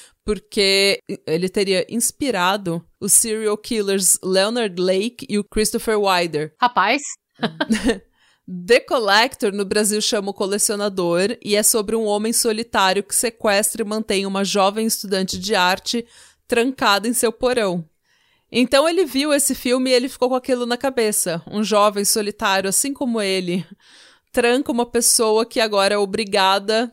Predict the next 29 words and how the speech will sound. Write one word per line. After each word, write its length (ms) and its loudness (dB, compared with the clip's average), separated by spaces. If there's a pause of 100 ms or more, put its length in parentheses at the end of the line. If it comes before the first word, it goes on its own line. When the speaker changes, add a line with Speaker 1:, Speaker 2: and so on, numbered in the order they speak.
(260)
Speaker 1:
a 420 2 (520)
conviver 420 2
com 180 -4
ele, 160 0
é 40 4
obrigada 680 2
a 400 2 (440)
ter 240 2
um 60 2
relacionamento 800 -2
com 200 -2
ele. 340 -2 (640)
E 420 2 (160)
o 500 0
Robert, 480 4
o 100 2
Bordella, 640 0
disse 460 -2
que 580 -6
isso, 500 -2
esse 240 0
livro 560 -2
e 80 0
esse 220 -2
filme 340 -4
viriam 440 -4
inspirar 800 -2
muito 340 -4
dos 440 -2